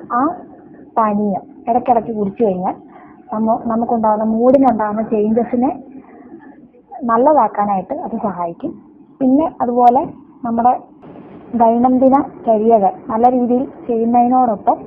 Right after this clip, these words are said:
നമുക്ക് ഉൾപ്പെടുത്താൻ പറ്റുന്ന, ആ, മരുന്നുകൾ, ആ, അശ്വഗന്ധ അഥവാ അമക്കുരം, തകര, അതുപോലെ മുട്ടിൽ ഒക്കെയാണ്.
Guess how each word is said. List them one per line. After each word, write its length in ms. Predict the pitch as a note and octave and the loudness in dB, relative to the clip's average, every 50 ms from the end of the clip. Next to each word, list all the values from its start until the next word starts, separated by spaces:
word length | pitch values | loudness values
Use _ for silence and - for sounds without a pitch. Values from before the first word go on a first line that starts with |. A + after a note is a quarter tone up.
| - - G#4 - - - - - | -14 -14 -12 -12 -12 -12 -12 -8
നമുക്ക് 300 | G3+ A3 A3+ A3 - B3+ D4+ - - - - - | -4 -4 -2 -2 0 -2 -2 -4 -6 -14 -12 -10
ഉൾപ്പെടുത്താൻ 540 | A3 G#3+ A3 - A#3+ A3+ - - B3+ B3+ B3 | -10 -6 -2 -2 -2 0 2 2 2 2 2
പറ്റുന്ന, 560 | A#3 G#3+ - A3 G#3+ A3 C4+ D4+ - - - - - G#3 | 0 0 0 -2 -2 -2 -2 -4 -6 -10 -18 -16 -12 -10
ആ, 200 | G3+ G3+ G3+ G3 | -8 -6 -6 -4
മരുന്നുകൾ, 600 | G3+ G3+ G3+ G3 G3+ G#3+ A3 A#3 G#3+ G3+ G3+ C4+ - - - - - - | -2 0 0 0 0 0 0 2 2 2 0 -2 -4 -12 -20 -20 -14 -12
ആ, 40 | - - G3+ | -10 -10 -8
അശ്വഗന്ധ 480 | G3 - - A#3+ A3+ A3 A3+ A3 A3 | -10 -4 -2 0 2 2 2 2 2
അഥവാ 380 | B3 A#3 G#3+ G3+ G3+ G#3 G#3 G3 | 2 2 4 4 4 2 2 2
അമക്കുരം, 460 | F#3 F#3 F#3 - - G#3 F#3+ A3 C#4 - - - - - - - - - - - - - - | -2 -4 -6 -6 -4 -4 -2 -4 -4 -6 -10 -18 -20 -20 -20 -20 -20 -20 -20 -20 -4 0 2
തകര, 460 | A3 A3 G3+ A3 A3+ A3 B3 D4+ F4+ - - - - - - - - - - - - - - - - - - - - - - - - | 4 4 6 6 6 8 6 6 4 2 -6 -18 -20 -20 -20 -18 -18 -18 -18 -20 -20 -20 -20 -20 -20 -20 -20 -20 -20 -20 -20 -14 -8
അതുപോലെ 500 | A3+ G#3+ G#3 G#3 G#3 G#3 G#3 A3 A#3+ C#4 - - | -8 -4 -2 0 2 2 2 2 0 -2 -4 -4
മുട്ടിൽ 500 | A3 A3 A3 - - - - C4+ D#4 - - - - - - | -4 -4 -4 -4 -4 0 2 2 2 2 -2 -10 -14 -12 -10
ഒക്കെയാണ്. 420 | F#3+ F#3+ G3 F3+ F3 F3 F#3+ D4 | -6 -2 -2 -2 -2 -4 -6 -8